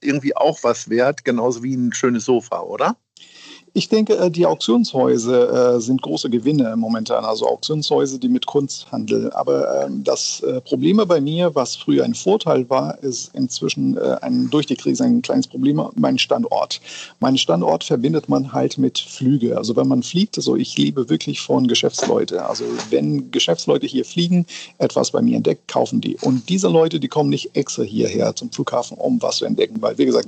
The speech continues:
Speaker 2: die sind nicht alle aus Hamburg. Und ich glaube, das ist der kleine Nachteil. Aber grundsätzlich läuft auch einige Auktionshäuser, äh, besser als vor der Krise.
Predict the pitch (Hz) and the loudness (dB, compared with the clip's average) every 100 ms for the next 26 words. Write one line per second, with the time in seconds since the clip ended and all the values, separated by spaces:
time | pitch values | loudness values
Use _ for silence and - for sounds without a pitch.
0 | 113 117 131 131 - - 127 123 117 117 | -2 -2 0 0 -4 -6 -4 -2 -2 -2
1 | - 135 110 - - - - - - 123 | 0 0 2 -2 -6 -16 -14 -8 0 2
2 | 127 131 113 147 139 120 123 113 113 107 | 2 2 2 0 0 -2 -2 0 -2 -2
3 | 113 - 110 101 - - - - 123 123 | -4 -4 0 0 -2 -14 -10 -2 0 2
4 | - - - - - 123 185 170 180 - | 0 -4 -6 -6 0 2 4 2 0 0
5 | 160 - 131 131 135 - - 143 147 - | -2 -2 0 0 0 -4 0 0 0 -4
6 | 135 135 139 123 131 131 - 120 - 147 | -2 0 0 2 2 2 0 -4 -4 -4
7 | 139 139 143 139 135 139 - - - 143 | -2 0 0 0 0 0 -2 -4 -4 -6
8 | 143 120 156 - 180 147 139 - 151 - | -4 2 0 2 -2 0 -2 -2 -2 -2
9 | - - - - | -2 -10 -12 -12